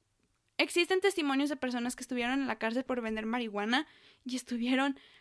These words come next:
veinticinco años solo por posesión mínima de un gramo. Así que por eso quiero hablarles de esta organización e informarnos un poco más. Si ustedes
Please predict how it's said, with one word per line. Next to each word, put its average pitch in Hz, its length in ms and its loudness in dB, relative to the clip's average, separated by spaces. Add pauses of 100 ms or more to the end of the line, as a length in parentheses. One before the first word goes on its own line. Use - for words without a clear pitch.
(140)
veinticinco 294 720 2
años 277 480 6
solo 339 240 4
por 359 160 -2
posesión 262 520 0 (280)
mínima 247 440 6 (320)
de 277 160 4
un 285 180 6
gramo. 247 400 0 (1000)
Así 320 220 2
que 370 120 4
por 339 220 4
eso 339 220 4
quiero 311 200 2
hablarles 262 380 -2
de 240 100 -2
esta 233 160 -4
organización 247 600 -2
e 277 80 2
informarnos 240 540 -2
un 240 80 -6
poco 247 200 -6
más. 302 220 0
Si 294 60 -6
ustedes 262 420 0